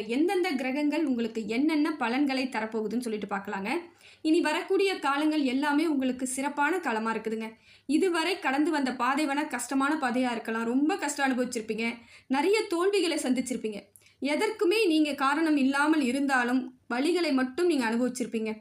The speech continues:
இது உங்களுக்கு தேவையில்லாத வலிகளாவே இருந்துச்சு. சுத்தி இருக்கிறவங்களால உங்களுக்கு நிறைய கொடுமைகளும் வலிகளும் நீங்க ச-, நிறைய சந்திச்சிட்டீங்க.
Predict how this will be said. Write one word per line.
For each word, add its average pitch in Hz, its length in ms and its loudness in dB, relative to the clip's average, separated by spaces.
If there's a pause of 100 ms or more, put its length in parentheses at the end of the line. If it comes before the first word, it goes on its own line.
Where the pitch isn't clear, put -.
(460)
இது 294 260 2
உங்களுக்கு 294 440 2 (160)
தேவையில்லாத 339 680 2
வலிகளாவே 285 540 2
இருந்துச்சு. 254 400 -2 (220)
சுத்தி 302 420 0
இருக்கிறவங்களால 302 760 0
உங்களுக்கு 240 380 0
நிறைய 240 320 0
கொடுமைகளும் 277 580 2
வலிகளும் 233 400 2
நீங்க 214 160 0
ச-, 202 200 -4
நிறைய 226 320 0
சந்திச்சிட்டீங்க. 220 520 -6